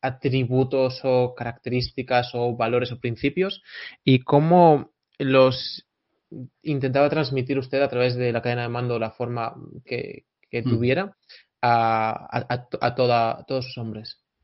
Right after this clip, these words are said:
Speaker 2: El ejército, lo que hace a un ejército es la disciplina, ¿eh? Un, un, unas, eh, un grupo de personas armadas sin disciplina es una horda.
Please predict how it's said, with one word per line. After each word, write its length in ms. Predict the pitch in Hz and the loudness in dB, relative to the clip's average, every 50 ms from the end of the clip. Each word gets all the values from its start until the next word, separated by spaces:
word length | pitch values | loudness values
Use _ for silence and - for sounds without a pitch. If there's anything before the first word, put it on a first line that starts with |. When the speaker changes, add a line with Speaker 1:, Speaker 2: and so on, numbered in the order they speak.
| _ _ - - - - - - - - _ _ - | _ _ -20 -18 -16 -16 -16 -16 -18 -20 _ _ -10
Speaker 2:
El 380 | 196 - - - 196 190 170 165 | -8 -8 -6 -4 -2 2 2 4
ejército, 540 | 190 185 - 220 226 196 170 208 202 196 | 4 4 4 2 2 4 4 4 6 6
lo 180 | 190 175 156 139 | 8 6 6 4
que 100 | 143 151 | 4 2
hace 200 | 175 175 175 165 | 2 2 2 0
a 40 | 160 | 0
un 140 | 139 131 127 | 2 0 0
ejército 460 | 113 - - 151 147 175 165 - 151 | 0 0 -2 -2 0 -2 -2 0 -2
es 60 | 143 | -2
la 100 | 139 117 | -2 -4
disciplina, 520 | 98 110 - - - - - 120 107 - - - | -4 -6 -8 -8 -10 -4 -2 -2 -2 -2 -6 -8
¿eh? 80 | 156 156 | -8 -6
Un, 240 | 131 110 107 117 123 | -6 -6 -8 -8 -6
un, 440 | 123 120 123 120 117 113 113 110 - - - - - - _ | -4 -2 0 0 0 0 -2 -4 -8 -14 -20 -20 -20 -10 _
unas, 440 | - 143 139 135 135 135 131 127 - - | 2 4 6 6 6 6 4 2 0 0
eh, 100 | 147 139 | 0 0
un 200 | 160 160 139 135 | 0 2 4 4
grupo 280 | 139 151 151 147 147 139 | 6 4 4 4 4 2
de 60 | 131 | 2
personas 420 | - 139 - - 143 139 123 - | 0 -2 -2 0 0 -2 -2 -2
armadas 560 | 123 123 127 131 131 127 131 127 117 - - - - - - - | -4 -2 0 0 0 0 0 -2 -4 -4 -6 -8 -14 -20 -20 -20
sin 480 | _ - - - - 135 131 127 127 127 | _ -10 -6 -2 0 0 0 2 0 0
disciplina 560 | 123 127 127 - 120 127 135 127 127 131 131 | 0 -2 -2 -4 -2 -2 -2 0 0 -2 -2
es 120 | 127 - | -2 -2
una 200 | 143 131 107 92 | -2 0 0 -2
horda. 340 | 98 95 92 - - - - | -4 -8 -12 -14 -18 -20 -20